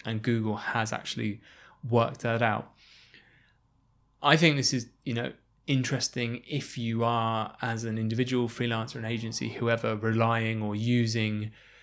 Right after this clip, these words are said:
you know, guest posting as something in your, in your arsenal. So for those that maybe haven't done it before, you know, guest posting in a, in a nutshell is basically, you've probably had it if you own a website where you've received an email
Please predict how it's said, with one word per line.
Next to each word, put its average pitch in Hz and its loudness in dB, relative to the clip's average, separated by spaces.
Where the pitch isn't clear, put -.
you 117 -4
know, 107 2
guest 110 2
posting 110 -2
as 110 -4
something 110 -4
in 104 -4
your, 104 -6
in 107 -4
your 107 -2
arsenal. 139 0
So 117 2
for 135 0
those 123 6
that 120 0
maybe 117 -2
haven't 123 -4
done 113 -2
it 113 -8
before, 110 -2
you 113 -8
know, 107 -6
guest 123 0
posting 110 -2
in 104 -4
a, 104 -6
in 117 -2
a 110 0
nutshell 104 -4
is 104 -6
basically, 117 0
you've 117 -8
probably 120 6
had 123 4
it 120 2
if - -6
you 117 0
own 131 2
a 143 2
website 151 0
where 120 0
you've 110 0
received 110 0
an 110 2
email 113 -2